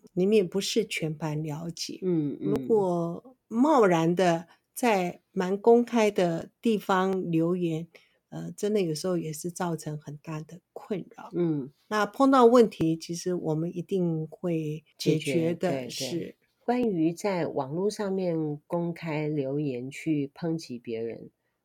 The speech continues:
Speaker 2: 或者是指名道姓说别人，我们爱审团是不会做的啦，哈。
Speaker 1: 嗯，嗯。
Speaker 2: 我觉得呢，跑单、黑名单这些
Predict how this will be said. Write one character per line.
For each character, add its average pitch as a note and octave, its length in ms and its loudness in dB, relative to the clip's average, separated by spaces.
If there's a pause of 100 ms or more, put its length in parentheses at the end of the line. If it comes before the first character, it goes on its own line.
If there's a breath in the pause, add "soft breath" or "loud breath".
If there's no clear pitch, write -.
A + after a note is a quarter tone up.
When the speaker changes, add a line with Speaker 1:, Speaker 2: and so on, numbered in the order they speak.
(220)
Speaker 2:
或 D#3+ 140 -2
者 C#3 120 -6
是 D3+ 220 -6
指 C3+ 220 -6
名 A#2+ 240 -8
道 C#3+ 260 -8
姓 C3+ 380 -6
说 C3+ 260 -6
别 A2 260 -6
人， - 200 -12 (540)
我 C#3 100 -6
们 D#3 100 -2
爱 G3 100 4
审 B2+ 220 -2
团 B2 180 -8
是 C#3+ 140 -6
不 - 160 -10
会 C3+ 220 -4
做 C3 260 -6
的 - 120 -14
啦， - 40 -8
哈。 G#3+ 480 4
Speaker 1:
嗯， - 100 -12
嗯。 D#3+ 280 -10 (160)
Speaker 2:
我 E3 180 0
觉 F#3 240 0
得 F#3 200 4
呢， E3 420 0 (180)
跑 C3 200 -10
单、 E3 540 -4
黑 D3+ 140 -4
名 D3 220 0
单 D3 200 -2
这 D3 160 -2
些 C3+ 520 -6